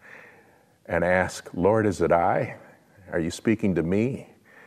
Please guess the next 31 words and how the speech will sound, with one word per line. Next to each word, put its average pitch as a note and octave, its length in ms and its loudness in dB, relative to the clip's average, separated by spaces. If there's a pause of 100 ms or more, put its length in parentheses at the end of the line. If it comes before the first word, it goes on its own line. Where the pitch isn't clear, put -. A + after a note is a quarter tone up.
(160)
Do F#2+ 80 0
you G#2 140 4
mean G2+ 300 2
me A2 340 0 (680)
when G2 180 0
you G#2 80 2
talk A2+ 320 0
about A2+ 420 0 (360)
the G2+ 120 -2
things A2 440 0
that A2 140 2
are G2+ 100 4
being G2+ 280 0
raised G#2 340 4
now?" G#2+ 360 0 (2500)
So - 140 -2
what G3 240 6
is A3 220 6
it E3+ 180 4
then, C2+ 320 0 (1300)
if - 100 -12
it's - 160 -4
not A2+ 220 2
any A#2+ 240 4
of G2 100 2
these F#2+ 220 2
other F2+ 200 4
things? D2 640 -4 (1400)
Contentment, B2 720 2
I G2+ 160 4
think, - 560 0